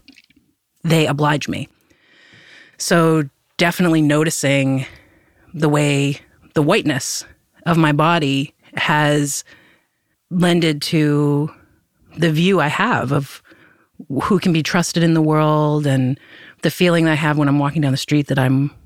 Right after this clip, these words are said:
welcome and safe in, in many areas. And contrasting that with the messages that I've received from the society about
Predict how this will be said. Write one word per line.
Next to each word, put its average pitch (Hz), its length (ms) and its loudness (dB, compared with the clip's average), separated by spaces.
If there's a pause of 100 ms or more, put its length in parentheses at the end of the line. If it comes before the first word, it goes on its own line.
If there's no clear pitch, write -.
(140)
welcome 147 420 0
and 127 140 0
safe - 520 -6 (280)
in, 147 300 0
in 147 180 0
many 143 240 0
areas. 147 640 -4 (800)
And 156 400 4 (880)
contrasting 170 720 0
that 180 480 0
with 143 640 0 (920)
the 156 160 -2
messages 165 640 0
that 147 120 0
I've 139 140 0
received 151 340 -2
from 151 160 0
the 143 60 0
society 139 720 0
about 131 480 -2